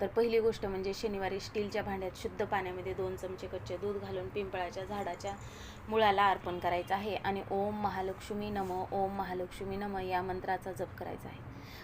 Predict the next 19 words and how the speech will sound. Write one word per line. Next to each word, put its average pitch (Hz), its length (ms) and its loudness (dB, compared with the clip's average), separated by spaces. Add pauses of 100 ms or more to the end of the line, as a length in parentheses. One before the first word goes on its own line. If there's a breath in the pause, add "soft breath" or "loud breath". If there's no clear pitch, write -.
(100 loud breath)
असे 214 220 8
केल्याने 220 360 4
तुमच्या 202 320 0
जीवनात 202 400 0
महालक्ष्मी 185 560 -2 (160)
वास 185 300 0
करते 190 260 -2
आणि 180 200 -2
धनाची 196 500 -2
कधीच 202 340 -2
कमतरता 190 640 -2 (360 loud breath)
भासत 208 360 0
नाही 180 260 -6 (380 loud breath)
आणि 214 120 2
तुमचे 226 320 2
पूर्वजही 220 520 4
तुमच्यावर 196 480 -2
खुश 202 200 -4 (120)
राहतील. - 240 -8